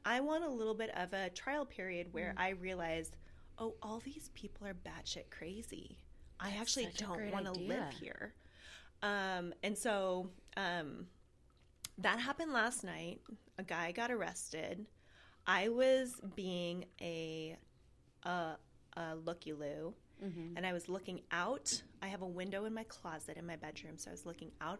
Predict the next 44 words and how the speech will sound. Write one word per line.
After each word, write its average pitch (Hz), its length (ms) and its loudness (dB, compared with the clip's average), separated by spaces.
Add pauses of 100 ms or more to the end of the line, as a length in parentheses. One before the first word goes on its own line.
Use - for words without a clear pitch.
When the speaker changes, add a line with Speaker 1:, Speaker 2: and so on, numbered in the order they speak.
(120)
Speaker 1:
in 214 100 -4
my 226 140 -4
closet 143 500 -6
because - 260 -12 (200)
I 175 120 -6
also 165 300 -6
have - 380 -8
a 214 80 -6
ladder 240 400 -4
in 175 160 -4
there, - 340 -8
obviously. 156 720 -8
Who 175 80 -2
doesn't - 340 -8
have 160 140 -8
a 135 40 -6
ladder - 280 0
in - 100 -4
their - 80 -6
closet? - 540 -4 (240)
Speaker 2:
Yeah. 160 160 0
Speaker 1:
So 175 160 4
I 165 80 4
climbed 202 400 -4
up 185 180 -2
there. 160 320 0 (100)
Speaker 2:
<laughs> - 360 -8
Wait, 220 240 -8 (260)
you 226 100 -4
have 220 60 -2
a 240 100 0
ladder 214 360 4 (160)
in 208 200 0
your 180 120 0
closet - 380 -8
that 233 100 6
Speaker 1:
Yeah, 214 180 8
Speaker 2:
you 196 120 4
climb - 80 6
Speaker 1:
it's 339 120 6
Speaker 2:
out 170 220 6
of 101 120 -6 (360)
the - 60 -10
closet, - 440 -8